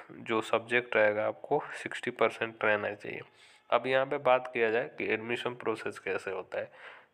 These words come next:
तो admission process आपका जो होगा वो totally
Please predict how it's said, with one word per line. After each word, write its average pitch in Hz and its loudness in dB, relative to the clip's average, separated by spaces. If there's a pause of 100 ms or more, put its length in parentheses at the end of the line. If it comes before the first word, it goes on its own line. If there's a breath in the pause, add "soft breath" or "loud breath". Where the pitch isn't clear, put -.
तो 123 -2
admission 131 -4
process 135 0
आपका 123 2
जो 113 -4
होगा 107 0
वो 110 -4
totally 127 0